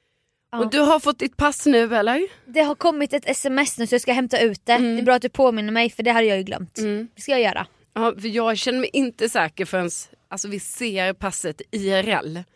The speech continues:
Speaker 1: Ja, och jag lägger det på ett ställe där jag inte kommer tappa bort det.
Speaker 2: Ja. Nej, gud, alltså, för du får ju absolut, tänk om du skulle tappa bort det nu innan.
Speaker 1: Jag måste köpa någon, jag måste <laughs> ska sy fast det på min kropp eller
Speaker 2: Ja,
Speaker 1: något.
Speaker 2: alltså det är ju
Speaker 1: Ja.
Speaker 2: Ja.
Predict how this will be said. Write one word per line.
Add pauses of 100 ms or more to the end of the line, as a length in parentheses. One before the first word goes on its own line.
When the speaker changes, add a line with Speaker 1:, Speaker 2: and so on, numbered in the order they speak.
Speaker 1:
Ja,
och
jag
lägger
det
på
ett
ställe
där
jag
inte
kommer
tappa
bort
det. (120)
Speaker 2:
Ja. (640)
Nej,
gud,
alltså,
för
du
får
ju
absolut,
tänk
om
du
skulle
tappa
bort
det
nu
innan. (160)
Speaker 1:
Jag
måste
köpa
någon, (100)
jag
måste
<laughs>
ska (180)
sy
fast
det
på
min
kropp
eller
Speaker 2:
Ja, (100)
Speaker 1:
något.
Speaker 2:
alltså
det
är
ju (680)
Speaker 1:
Ja.
Speaker 2:
Ja.